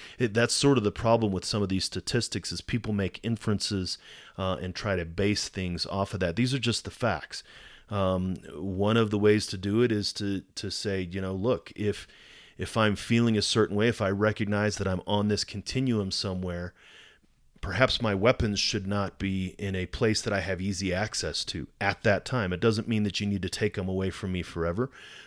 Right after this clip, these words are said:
but maybe I just shouldn't have it right now because this is where the crisis is." Uh, some of the other points, uh, the greatest number of deaths, uh, by suicide in twenty fourteen. Again, I mentioned this before,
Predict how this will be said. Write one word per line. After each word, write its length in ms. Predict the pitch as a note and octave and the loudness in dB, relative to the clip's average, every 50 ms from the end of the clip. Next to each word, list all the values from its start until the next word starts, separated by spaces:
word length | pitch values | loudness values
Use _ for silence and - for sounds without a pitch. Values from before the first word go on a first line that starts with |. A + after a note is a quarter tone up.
| - _ | -6 _
but 160 | A2 G#2 - | -2 -2 0
maybe 360 | G2+ G#2+ A2 A2 A2+ A2 G#2 | 2 2 4 4 4 4 4
I 140 | G2+ G#2 G2+ | 4 2 2
just 240 | F#2+ G#2 G#2 G2 - | 2 0 0 0 0
shouldn't 440 | - - - A#2 A2+ G#2 G#2 G2 | 0 0 2 0 0 0 0 -4
have 280 | - - G#2 G#2 G2+ F#2+ | -4 -2 0 0 2 0
it 140 | G2+ - - | 0 -2 0
right 220 | G2 F#2 F#2 - | 0 -2 -2 -2
now 260 | - F#2+ G2+ G2+ G2 | -2 -2 0 0 0
because 380 | F#2 F2+ F2 - - F#2 E2 D#2+ | 0 -2 -4 -4 -4 -4 -4 -4
this 200 | F2+ F2+ - - | -4 -4 -4 -4
is 160 | G2+ F2+ - | -4 -4 -4
where 120 | F#2 F2+ E2+ | -4 -2 -4
the 80 | E2 | -4
crisis 600 | - - - F#2+ F#2 F#2+ - - E2 - - - | -6 -4 -2 -2 -2 -2 -4 -6 -6 -6 -6 -8
is." 320 | - C#2 B1 C2 - - - _ _ _ _ _ _ _ _ _ _ _ _ _ _ _ _ _ - | -8 -8 -10 -12 -16 -18 -18 _ _ _ _ _ _ _ _ _ _ _ _ _ _ _ _ _ -2
Uh, 180 | - G#2+ G#2 G#2 | 2 2 2 4
some 220 | - - C#3+ C3+ | 4 4 6 6
of 60 | C3+ A2+ | 8 8
the 100 | A2 A2 | 6 6
other 160 | A#2+ D3 C3+ | 6 4 2
points, 400 | - - G#2 F2+ E2+ D#2+ - - - - - - - - - - - - - | 0 -2 -4 -4 -4 -6 -8 -12 -14 -16 -20 -20 -18 -18 -20 -20 -20 -8 -2
uh, 240 | G#2+ G2+ G2 F#2+ F#2+ | 0 2 2 2 2
the 100 | F#2 G2 | 0 2
greatest 360 | F2+ G#2+ A2 A#2 A2+ - - | 6 6 6 8 6 4 2
number 240 | A2+ A2 G#2+ G#2 G#2+ | 0 2 4 6 4
of 140 | G#2 F2+ F2 | 4 4 4
deaths, 420 | A2 G2+ G#2 - - - - - | 2 2 2 2 0 -4 -2 -2
uh, 300 | G#2 G2 F#2+ G2+ G2+ G2 | 0 0 2 2 2 2
by 160 | F2 G2+ F#2+ | 2 2 0
suicide 540 | F#2+ - - - A2 G#2+ F2+ - G#2+ G2 G2 | 0 0 0 2 2 2 2 2 2 0 0
in 40 | G2 | -2
twenty 240 | - - G#2+ G2+ G2+ | -2 -2 -2 -2 -2
fourteen. 480 | - - G#2+ G#2 - - - B2+ B2+ | -2 0 0 0 0 2 0 0 0
Again, 460 | G2 F2 D#2+ G#2+ A#2+ A2+ F2+ E2+ E2+ | 0 0 0 2 2 2 2 0 0
I 80 | F2 F2+ | 0 0
mentioned 340 | F#2 F#2+ F#2+ - - G#2 F#2+ | 0 -2 -2 -2 -2 -2 -2
this 140 | F#2 - - | -2 -2 -4
before, 380 | - - - B2 B2+ B2 G2+ | -6 -8 -2 0 0 0 0